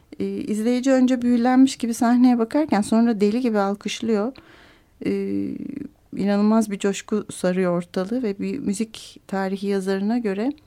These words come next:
o anda kimse bu gösterinin bir megastarın kayan yıldız gibi yükselip düşüşünün alegorisi olduğunu düşünmedi. Aslında rock müziği Jimi Hendrix ile kendi eşsiz kült figürünü yaratmıştı.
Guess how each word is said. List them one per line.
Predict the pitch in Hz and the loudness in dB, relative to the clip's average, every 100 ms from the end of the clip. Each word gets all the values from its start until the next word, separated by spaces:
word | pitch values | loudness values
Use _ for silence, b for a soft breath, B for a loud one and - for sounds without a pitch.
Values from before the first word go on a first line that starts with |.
| b b b b b b - | b b b b b b -4
o | 240 | 2
anda | 247 240 | 4 2
kimse | 240 254 240 226 | 0 0 2 0
bu | 214 | 0
gösterinin | 208 208 - 202 202 269 415 - | -2 -2 -2 0 2 2 2 -4
bir | - | 0
megastarın | 220 220 220 208 - 208 233 | 2 2 0 -2 -4 0 0
kayan | 240 214 214 | 0 0 2
yıldız | 220 214 208 220 | 4 2 0 -4
gibi | 220 202 202 | -6 -4 -4
yükselip | 196 - 208 233 - | -4 -2 0 0 -4
düşüşünün | 202 202 208 214 226 | -6 -6 -4 0 2
alegorisi | 240 214 208 208 208 208 240 | 2 0 0 2 0 0 -2
olduğunu | 208 190 196 214 254 | 0 0 0 2 2
düşünmedi. | 214 - 208 165 147 - B B B B B - | 0 0 0 0 -4 -10 B B B B B -2
Aslında | 208 - 262 254 | 0 2 4 2
rock | 247 262 | 0 4
müziği | 240 185 185 175 208 | 4 4 -2 -4 -2
Jimi | 202 202 | 0 2
Hendrix | 208 226 220 196 - | 4 4 2 -2 -4
ile | 160 185 | -6 -4
kendi | - 185 190 | -2 -2 0
eşsiz | 202 202 - 226 | 0 -2 -4 -6
kült | - 214 - | -4 -6 -4
figürünü | - 190 185 180 | -8 -4 -2 0
yaratmıştı. | 180 160 165 - - - - | -2 -2 -6 -8 -10 -10 -14